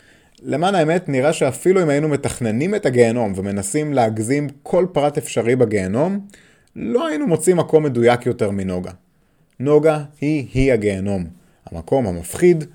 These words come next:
והנוראי ביותר להיות בו במערכת השמש. הגיהנום האולטימטיבי.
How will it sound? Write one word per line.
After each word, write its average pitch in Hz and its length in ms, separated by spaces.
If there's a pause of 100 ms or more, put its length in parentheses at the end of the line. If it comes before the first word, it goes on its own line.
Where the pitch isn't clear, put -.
והנוראי 104 500
ביותר 123 380
להיות 104 360
בו 107 260
במערכת 98 580
השמש. 92 480 (580)
הגיהנום 104 560
האולטימטיבי. 98 840